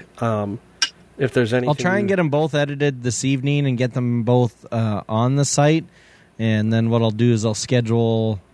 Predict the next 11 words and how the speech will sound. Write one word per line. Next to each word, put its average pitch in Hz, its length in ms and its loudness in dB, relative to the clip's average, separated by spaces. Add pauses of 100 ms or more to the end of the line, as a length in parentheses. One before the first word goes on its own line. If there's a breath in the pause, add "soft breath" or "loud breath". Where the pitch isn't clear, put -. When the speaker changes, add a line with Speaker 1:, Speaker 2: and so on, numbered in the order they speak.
(140)
Speaker 2:
uh, - 40 -6 (240)
I'll 113 200 0
release 120 520 0
maybe 123 320 0
one 117 300 2
tomorrow, 127 720 2
and 113 180 -4
then 117 160 -2
we'll 117 160 0
wait, 120 240 0
like, 110 160 -2